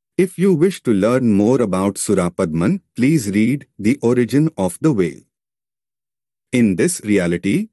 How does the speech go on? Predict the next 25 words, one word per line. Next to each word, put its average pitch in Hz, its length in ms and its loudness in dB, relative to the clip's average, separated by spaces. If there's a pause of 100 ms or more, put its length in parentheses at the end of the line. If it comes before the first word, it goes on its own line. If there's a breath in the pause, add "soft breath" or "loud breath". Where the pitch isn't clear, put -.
(200)
there 165 400 0
is 135 220 0
not 123 360 0
just 156 380 -2
this 127 300 -2
universe 131 640 0
and 117 240 0
its 156 280 -4
energies. 90 640 -4 (840)
There 214 280 0 (100)
are 131 220 -2
countless 135 520 0
dimensions 107 760 0
of 92 220 -2
positive, 95 540 -2 (340)
lokas, 170 580 0 (120)
and 113 300 0
negative, 143 560 -2 (260)
talas, 107 520 -2 (160)
that 131 280 -2
surround 120 520 -2
our 139 160 -2
one. 90 340 -6 (840)
There 208 300 0 (100)
are 127 220 0